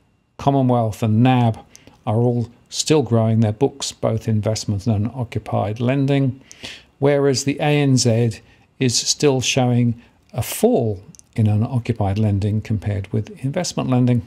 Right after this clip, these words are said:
So you can continue to see the different strategies that the banks are executing, but of course it's all very much messed up by those big restatements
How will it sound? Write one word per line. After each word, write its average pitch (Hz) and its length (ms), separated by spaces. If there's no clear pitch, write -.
So - 160
you 147 140
can 143 180
continue 143 500
to 123 140
see 127 320
the 117 120
different 123 400
strategies 123 760
that 135 180
the 123 60
banks 120 460
are 123 80
executing, 139 720
but 131 320
of 143 120
course 113 320
it's 139 200
all 139 220
very 123 280
much 117 300
messed 123 320
up - 260
by 117 200
those 113 240
big 117 260
restatements 113 1040